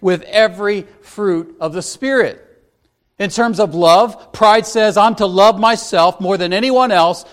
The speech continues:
and I'm the only one worthy of affection." For joy, pride says,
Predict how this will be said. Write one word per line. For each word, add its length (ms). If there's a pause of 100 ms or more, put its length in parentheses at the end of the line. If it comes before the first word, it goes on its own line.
and 160
I'm 380
the 140
only 200
one 440 (200)
worthy 640 (220)
of 160
affection." 640 (580)
For 260
joy, 520 (200)
pride 360
says, 500